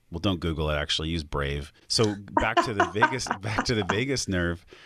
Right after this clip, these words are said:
When, when we're toning the vagus nerve, when we're physically toning the nerve,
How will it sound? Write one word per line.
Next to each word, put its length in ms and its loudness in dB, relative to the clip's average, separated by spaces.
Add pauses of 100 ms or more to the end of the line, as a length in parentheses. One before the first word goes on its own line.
(120)
When, 520 2
when 240 0
we're 100 2
toning 600 2
the 80 2
vagus 420 0
nerve, 180 0
when 140 0
we're 140 0
physically 640 0
toning 480 0
the 100 0
nerve, 460 0